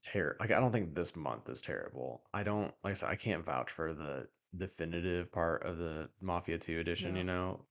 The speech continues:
Speaker 1: Um, but the game, the base game is good. And then Aliens seems like a f-, like a fun game. Um, and it's, you know,
Speaker 2: It's
Speaker 1: it's a
Speaker 2: really
Speaker 1: co-op
Speaker 2: sweet.
Speaker 1: game to play with people, so that's always nice. And then, uh,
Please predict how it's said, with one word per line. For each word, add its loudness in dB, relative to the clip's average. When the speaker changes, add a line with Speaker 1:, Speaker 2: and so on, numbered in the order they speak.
Speaker 1:
Um, -4
but 2
the 2
game, -2
the -6
base 0
game -6
is -6
good. -2
And -4
then -2
Aliens -2
seems -4
like -4
a -6
f-, -16
like 0
a 2
fun -2
game. -4
Um, -8
and 4
it's, -2
you 0
know, 2
Speaker 2:
It's 4
Speaker 1:
it's 4
a 8
Speaker 2:
really 8
Speaker 1:
co-op 6
Speaker 2:
sweet. 6
Speaker 1:
game 0
to -6
play 2
with -2
people, -2
so 0
that's 4
always 0
nice. -4
And -4
then, -4
uh, -6